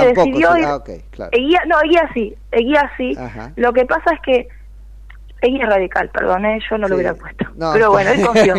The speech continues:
Speaker 1: claro.
Speaker 2: Lo que pasa es que decidió luego co-, po-, colo-, colocar a otra persona como, como primer candidato a diputado y a él no le gustó.
Speaker 1: Claro.
Speaker 2: Esa es la realidad.
Speaker 1: Claro.
Speaker 2: Pero, eh, hubo, incluso en este mo-, este mismo momento, estamos recibiendo mails,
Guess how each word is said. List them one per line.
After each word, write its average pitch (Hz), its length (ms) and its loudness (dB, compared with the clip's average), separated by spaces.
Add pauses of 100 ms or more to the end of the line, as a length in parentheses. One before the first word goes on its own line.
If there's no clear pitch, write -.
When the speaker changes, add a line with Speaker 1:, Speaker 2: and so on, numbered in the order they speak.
(140)
Speaker 1:
claro. 143 320 -2 (840)
Speaker 2:
Lo 233 180 0
que 277 140 2
pasa 339 260 -2
es - 60 -4
que 349 340 2
decidió 285 480 2
luego 285 260 2
co-, - 140 -6
po-, 233 200 0
colo-, 226 360 0
colocar 247 360 2
a 233 100 2
otra 285 160 0
persona 269 420 0
como, 196 480 -4
como 185 220 -6
primer 220 240 0
candidato 254 340 2
a - 20 6
diputado 349 480 2
y 349 80 2
a 320 40 2
él - 80 -4
no - 60 -4
le 220 100 -2
gustó. 190 280 -12 (140)
Speaker 1:
Claro. 92 320 -18 (320)
Speaker 2:
Esa 262 180 -4
es 233 40 4
la 208 100 2
realidad. 190 400 -4
Speaker 1:
Claro. 107 240 -14 (400)
Speaker 2:
Pero, 262 400 2 (540)
eh, 220 520 -2
hubo, - 140 0 (120)
incluso 247 720 0
en 220 100 0
este 359 200 -2
mo-, 233 220 2
este 302 260 -4
mismo 277 400 -2
momento, 214 520 -2
estamos 359 260 0
recibiendo 269 440 -2
mails, 285 380 0